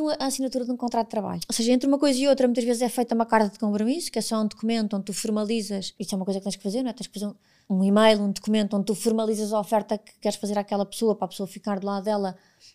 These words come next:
com uma oferta minimamente formalizada, não é? Ah, já se fazem às vezes drafts de contratos onde só fica a faltar a data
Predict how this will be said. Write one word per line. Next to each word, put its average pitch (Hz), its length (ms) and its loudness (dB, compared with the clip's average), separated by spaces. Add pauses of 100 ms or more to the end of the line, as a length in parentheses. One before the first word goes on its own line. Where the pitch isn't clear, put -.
(200)
com 190 80 -4
uma 190 100 -2
oferta 196 320 -2
minimamente 196 460 -4
formalizada, 208 720 -2
não 247 80 -2
é? 262 120 -4 (280)
Ah, 311 180 4
já 311 160 2
se - 120 0
fazem 311 260 0
às 277 40 -2
vezes 269 200 0
drafts 269 340 -4
de - 60 -20
contratos 254 480 -2
onde 277 160 0
só 277 100 2
fica 277 240 -4
a - 20 -8
faltar 262 280 0
a 254 100 2
data 247 100 -14